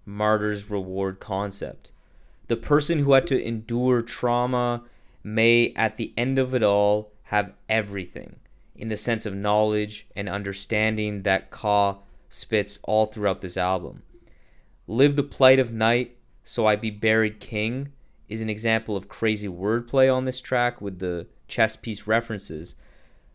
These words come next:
But more importantly, I take that as the plight of night, as in taking part in the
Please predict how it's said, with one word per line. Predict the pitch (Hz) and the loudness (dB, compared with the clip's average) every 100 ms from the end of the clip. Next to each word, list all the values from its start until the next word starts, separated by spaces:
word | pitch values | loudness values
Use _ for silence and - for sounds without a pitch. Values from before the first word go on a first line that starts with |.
| - | -4
But | 127 | -2
more | 117 151 | 2 2
importantly, | 131 - 147 165 135 107 101 113 - _ - | 2 2 4 4 2 -6 -6 -12 -20 _ -6
I | - 135 | 2 2
take | 143 180 - | 4 0 4
that | 139 139 - | 4 4 0
as | 117 113 | -2 0
the | 107 | -4
plight | - 120 120 117 | -2 2 2 0
of | 113 104 | -6 -6
night, | 101 104 98 87 - - | -4 -2 -2 -4 -14 -4
as | 107 104 | -2 0
in | 107 101 | -4 -6
taking | - 117 110 110 | -6 -6 -4 -6
part | - 113 107 101 - | -2 2 4 2 -4
in | - 104 98 98 - - - - | -8 -6 -6 -10 -16 -20 -20 -18
the | 92 107 104 101 95 | -6 -4 -2 -2 -6